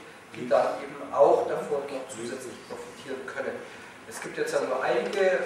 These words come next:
Freihandelsabkommen zwischen U S A und europäischen Staaten und eben nicht zum Beispiel auch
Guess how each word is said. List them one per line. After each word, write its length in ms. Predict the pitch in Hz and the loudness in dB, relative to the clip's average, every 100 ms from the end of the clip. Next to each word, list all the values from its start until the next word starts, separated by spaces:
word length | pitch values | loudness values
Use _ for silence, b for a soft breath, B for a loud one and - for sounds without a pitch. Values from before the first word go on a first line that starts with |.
| - | 2
Freihandelsabkommen 880 | 147 160 - - - 143 143 143 143 | 2 2 -2 -4 -2 -2 -2 -4 -8
zwischen 320 | - - 135 - - | -12 -14 -14 -14 -10
U 40 | 139 | -10
S 200 | - - | -6 2
A 240 | 143 - | 2 2
und 80 | - - | -2 -6
europäischen 500 | 123 120 - - - | -8 -8 -6 -6 -6
Staaten 460 | - - 117 127 - | -8 -4 -2 -2 -2
und 520 | - - - - 127 123 | -6 -8 -12 -16 -14 -14
eben 240 | 117 117 | -12 -12
nicht 240 | 127 - | -12 -14
zum 400 | - - - - | -14 -16 -16 -16
Beispiel 320 | - - - - | -14 -14 -12 -14
auch 200 | - | -14